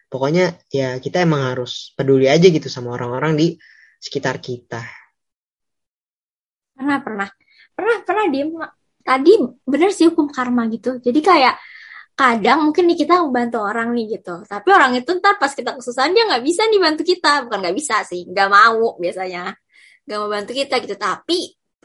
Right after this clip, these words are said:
Speaker 2: biasanya ada aja gitu to-, pertolongan dari yang lain gitu. Jadi ya, ya kan katanya apa yang di-, apa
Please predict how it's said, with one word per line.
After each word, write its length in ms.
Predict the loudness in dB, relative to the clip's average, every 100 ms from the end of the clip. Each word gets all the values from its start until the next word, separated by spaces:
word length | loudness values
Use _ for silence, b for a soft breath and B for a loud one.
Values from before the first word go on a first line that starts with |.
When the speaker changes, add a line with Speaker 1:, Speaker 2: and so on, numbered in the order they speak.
| _
Speaker 2:
biasanya 380 | 2 2 2 0 2
ada 100 | 4 4
aja 120 | 4
gitu 280 | 0 4 4 4
to-, 240 | 0 -8 -6
pertolongan 460 | -4 2 2 4 2
dari 200 | 0 0 -2
yang 120 | -2
lain 360 | 0 0 -2
gitu. 320 | -4 -8 -12 -14 _ _ _ _ _ _ _
Jadi 200 | -10 -2
ya, 160 | 0 0 -2 _ _ _ _ _ _ _ _ _ _ _ -8
ya 80 | -6
kan 160 | -4 -6
katanya 480 | -6 -6 -4 -4 -4
apa 100 | -4
yang 240 | -4 -2 -4
di-, 480 | -4 -6 -6 -10 _ _ _ _ _ -14
apa 260 | -8 -4